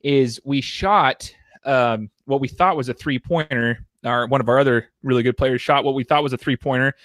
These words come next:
banked it in. We thought we tied the game. We were out of timeouts.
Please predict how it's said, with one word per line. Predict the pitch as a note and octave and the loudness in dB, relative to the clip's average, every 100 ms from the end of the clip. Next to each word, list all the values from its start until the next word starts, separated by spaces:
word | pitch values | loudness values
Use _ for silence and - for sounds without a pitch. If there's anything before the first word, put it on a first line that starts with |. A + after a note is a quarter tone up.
| - _ - | -20 _ 2
banked | D#3 F#3+ F#3 | 2 2 2
it | D3 | 2
in. | D#3 C3 | 2 0
We | |
thought | E3 E3 | 2 2
we | C#3 | 2
tied | - C3+ A#2+ | 2 -2 -2
the | |
game. | A2+ C#3 A#2 G2+ G2+ G2+ G2+ _ _ _ - | -2 -2 -2 -6 -10 -10 -10 _ _ _ -4
We | C#3+ | 0
were | C3+ | 2
out | C3 E3 | 4 2
of | |
timeouts. | F3+ F#3+ D#3 C3 D#3 - | 2 0 4 2 2 -2